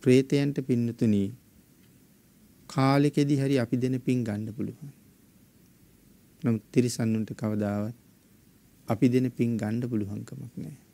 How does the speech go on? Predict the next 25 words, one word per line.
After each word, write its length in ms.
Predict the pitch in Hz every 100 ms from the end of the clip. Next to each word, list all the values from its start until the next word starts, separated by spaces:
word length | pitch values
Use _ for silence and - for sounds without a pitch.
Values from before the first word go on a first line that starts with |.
| _ _ _ _ _ _ _ - _ -
මේ 300 | 113 120 117
වාගේ 280 | 113 110 107
ධර්ම 280 | 110 110 110
දේශනා, 460 | 110 107 110 110
පින්කම් 420 | 107 110 110 113 120
කරන 260 | - 110 107 107
වෙලාවල් 500 | 107 107 107 110 107
වලත් 300 | 110 131 - - - _ _ _ _ _ _ _ _ _ _ -
සමහර 420 | - 156 160 170 165
පුණ්‍යානුමෝදනාව 1080 | 147 127 135 143 147 147 143 139 139 139 135
ලියලා 280 | 127 123 127
තියෙන 320 | - 120 123
කොළවල 440 | - 117 117 123 160 175 _ _ _ _ _ _ _ _ - - _ _ _ _ _ -
ගෙවල් 280 | 135 156 190
වල 160 | 202 190
ඇති 220 | 147 127
කරපු 300 | 156 170 165 156
සුරතල් 440 | 156 165 180 196
සතුන්ටත් 540 | 196 160 156 147 147 -
පින් 180 | - 143
දෙනවා 320 | 139 131 127 120
කියලා 260 | 160 175
ඒගොල්ලෝ 300 | 143 151 160
ලියලා 340 | 156 180 185 143
තියෙනවා. 480 | 107 95 - -